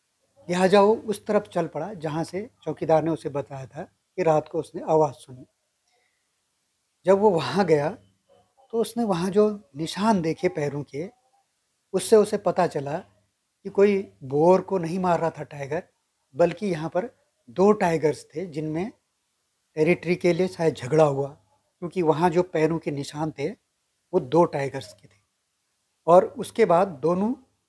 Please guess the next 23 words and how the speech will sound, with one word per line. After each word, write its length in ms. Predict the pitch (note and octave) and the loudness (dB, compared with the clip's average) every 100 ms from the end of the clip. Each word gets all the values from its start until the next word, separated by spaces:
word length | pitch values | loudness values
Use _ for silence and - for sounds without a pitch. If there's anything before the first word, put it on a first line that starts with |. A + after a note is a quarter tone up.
| _ _ | _ _
अलग-अलग 540 | G3 G#3+ F#3+ F#3 F#3 - _ _ _ _ _ _ _ _ _ _ _ | 4 4 6 4 2 -12 _ _ _ _ _ _ _ _ _ _ _
दिशा 220 | E3+ E3+ | 0 4
में 120 | D#3+ D#3 | 4 6
गए 160 | E3 | 6
थे। 160 | D#3+ F3+ | 6 -4
तो 1400 | - _ _ _ _ _ _ _ _ _ _ _ _ - A3+ | -16 _ _ _ _ _ _ _ _ _ _ _ _ -8 0
एक 240 | A#3+ B3 G#3 | 4 4 4
दिशा 260 | A#3+ G#3 | 0 0
में 160 | G#3 G#3+ | 0 0
उन्होंने 440 | A3+ F#3 G3 G#3 A3 - _ _ C3+ | -4 -4 -2 -2 -4 -8 _ _ -4
नोटिस 340 | F3 A3 G#3 | 0 0 -2
किया 180 | - E3+ | -2 -2
खोमेंको 440 | - D3+ D3 D3 | -2 -6 -6 -6
ने 180 | C#3+ D#3+ | -6 -6
कि 880 | - _ _ _ _ _ _ _ F#3 | -6 _ _ _ _ _ _ _ 0
जो 120 | G#3+ | 2
पैरों 280 | G#3 F3+ G3 | 4 2 2
के 140 | G#3 | -2
निशान 380 | G3 D#3+ E3 F3+ | -4 -4 -6 -4
गए 160 | D#3 D3 | -2 -2
हैं 120 | E3 | -4
वहाँ 240 | G#3 C3 E3+ | -8 -12 -8
कुछ 240 | G3 G3+ | -8 -10